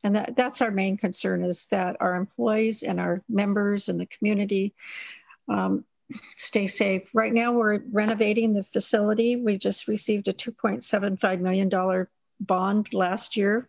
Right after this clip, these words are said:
thanks to the voters of Anchorage. And we're, um, renovating the entryway, which has a beautiful skylight that was leaking.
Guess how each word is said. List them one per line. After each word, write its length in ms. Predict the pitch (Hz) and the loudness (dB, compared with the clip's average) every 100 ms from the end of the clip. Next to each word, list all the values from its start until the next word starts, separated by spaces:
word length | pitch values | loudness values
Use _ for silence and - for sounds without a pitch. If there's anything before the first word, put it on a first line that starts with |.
| _ | _
thanks 340 | 226 190 190 - | -2 -2 -4 -4
to 80 | 196 | -2
the 140 | 190 | 0
voters 440 | 185 185 196 208 | 2 0 0 -2
of 100 | 180 | -2
Anchorage. 680 | 185 180 - 226 269 - - _ _ - _ _ _ _ | -2 -2 -2 -2 -2 -6 -14 _ _ -20 _ _ _ _
And 300 | 208 196 190 | -2 0 2
we're, 300 | 202 196 196 - | 2 2 0 0
um, 440 | 190 185 180 196 - - | -2 0 -2 -4 -10 -4
renovating 720 | 214 220 220 208 214 208 202 - - | 0 2 2 2 2 0 -2 -2 0
the 260 | 202 202 | 2 2
entryway, 640 | 226 220 247 214 208 202 240 | 0 0 0 2 2 2 0
which 260 | 220 214 | 0 0
has 180 | 208 196 | -2 -2
a 60 | 202 | -4
beautiful 540 | - 214 233 220 190 | 0 2 2 0 -2
skylight 720 | 185 - 208 196 180 180 214 - | -2 0 0 0 2 0 0 -2
that 120 | 196 | -2
was 200 | 196 - | -2 0
leaking. 500 | 185 175 - 208 | -2 -2 0 0